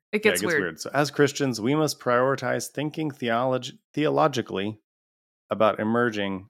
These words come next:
Speaker 2: technologies. I will, that is, that feels like a tongue twister.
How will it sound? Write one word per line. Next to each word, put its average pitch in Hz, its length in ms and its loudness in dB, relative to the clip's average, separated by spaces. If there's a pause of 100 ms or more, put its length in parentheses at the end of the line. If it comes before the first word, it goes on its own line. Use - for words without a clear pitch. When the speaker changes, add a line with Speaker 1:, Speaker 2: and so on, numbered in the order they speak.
(100)
Speaker 2:
technologies. 95 800 -4
I 113 140 2
will, 117 280 -4
that 117 120 -2
is, 120 240 -8
that 123 160 -4 (100)
feels 131 200 -2
like 107 120 -4
a 104 40 -12
tongue 95 260 -8
twister. 85 580 -10